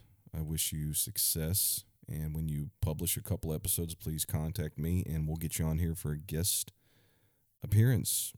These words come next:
I feel good knowing that I've, uh, inspired you. It means a lot to me. Podcasting, it's, it's the art of the spoken word.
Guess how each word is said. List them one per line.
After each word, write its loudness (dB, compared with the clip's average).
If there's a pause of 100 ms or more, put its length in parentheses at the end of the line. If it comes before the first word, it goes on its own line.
I 0
feel 0
good 2
knowing 2
that -2
I've, -4
uh, -6
inspired -2
you. -2 (1200)
It 2
means 2
a -2
lot -2
to -4
me. 0
Podcasting, 4
it's, 4 (540)
it's -6
the 6
art 10
of 6
the 8
spoken 10
word. 6